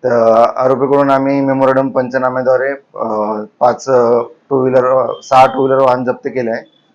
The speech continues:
व एक फोर व्हीलर वाहन. त्याच्यामध्ये शक्करदरा हद्दीमधील एक वाहन, अ, त्यांनी चोरलेले सांगितले.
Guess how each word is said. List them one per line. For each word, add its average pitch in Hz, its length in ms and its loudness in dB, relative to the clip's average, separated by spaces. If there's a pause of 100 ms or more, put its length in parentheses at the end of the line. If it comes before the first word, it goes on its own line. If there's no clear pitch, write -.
(140)
व 120 80 0
एक 147 220 -2
फोर 151 140 2
व्हीलर 120 200 2
वाहन. 98 260 -4 (600)
त्याच्यामध्ये 131 460 -2
शक्करदरा 127 540 -2
हद्दीमधील 123 500 -4 (100)
एक 131 180 -6
वाहन, 127 320 0 (300)
अ, 110 220 -6
त्यांनी 127 280 -6
चोरलेले 117 420 -4
सांगितले. 123 420 -6